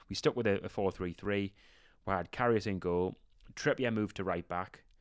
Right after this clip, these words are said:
We had Dan Burn and Alex Murphy at centre back. Uh, Jamal Lewis, who'd previously been playing as a, a left winger, he moved to left back.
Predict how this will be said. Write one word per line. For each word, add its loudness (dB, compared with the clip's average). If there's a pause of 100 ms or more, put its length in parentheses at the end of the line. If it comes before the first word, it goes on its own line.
(420)
We -2
had -2
Dan 0
Burn -2
and -6
Alex -6
Murphy -2
at -10
centre -6
back. -4 (840)
Uh, -4
Jamal 0
Lewis, 2
who'd -6
previously -4
been -2
playing -4
as -6
a, -4
a -6
left -4
winger, -2
he -4
moved -2
to -2
left -2
back. -4